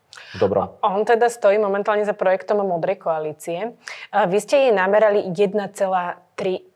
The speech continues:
Speaker 2: percenta. V, e, je to vlastne prvý prieskum, v ktorom
Speaker 1: Áno.
Speaker 2: sa táto strana, e, objavila. Je to fiasko?
Speaker 1: Nie. E, na to, že, na to, že nekomunikujú. A pár rozhovorov, oni mali nejaké, on mal nejaké profilové rozhovory, myslím, že v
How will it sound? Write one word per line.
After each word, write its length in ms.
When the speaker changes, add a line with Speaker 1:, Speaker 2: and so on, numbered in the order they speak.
Speaker 2:
percenta. 560
V, 60
e, 880
je 60
to 80
vlastne 240
prvý 180
prieskum, 320
v 80
ktorom 160
Speaker 1:
Áno. 80
Speaker 2:
sa 80
táto 160
strana, 460
e, 60
objavila. 560
Je 80
to 80
fiasko? 480
Speaker 1:
Nie. 220
E, 180
na 220
to, 160
že, 320
na 80
to, 80
že 160
nekomunikujú. 720
A 380
pár 260
rozhovorov, 640
oni 140
mali 180
nejaké, 320
on 160
mal 160
nejaké 160
profilové 460
rozhovory, 340
myslím, 300
že 340
v 300